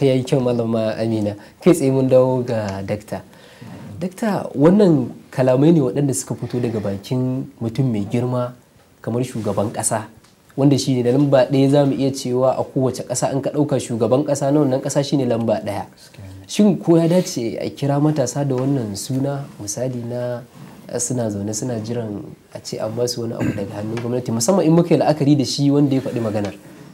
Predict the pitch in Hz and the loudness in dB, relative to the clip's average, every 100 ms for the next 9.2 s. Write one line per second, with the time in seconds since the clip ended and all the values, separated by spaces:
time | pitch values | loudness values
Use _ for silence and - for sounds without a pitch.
0 | - - 160 165 - 98 85 - _ _ | -20 -12 -8 -6 -6 -8 -8 -14 _ _
1 | _ _ _ _ _ _ - 139 147 143 | _ _ _ _ _ _ -12 -6 -2 -2
2 | - 117 113 127 113 123 95 85 92 98 | -2 0 0 0 -2 -4 -2 -4 -4 -4
3 | 95 85 - 98 101 107 98 80 76 76 | -4 -6 -4 -4 -2 -4 -4 -4 -6 -8
4 | - 92 92 87 - 80 92 90 98 90 | -10 -8 -6 -6 -8 -12 -10 -6 -6 -6
5 | 95 82 78 78 82 87 85 80 - 87 | -8 -8 -10 -10 -8 -6 -8 -10 -12 -16
6 | - 120 120 117 113 107 98 95 - 127 | -10 -4 -2 0 0 0 -2 -4 -2 0
7 | 117 104 104 95 85 73 87 92 - 101 | 4 4 6 4 2 -2 -4 -4 -6 -4
8 | 107 87 - 143 - - _ - - - | -2 -4 -4 -8 -8 -16 _ -14 -12 -10
9 | 117 | -12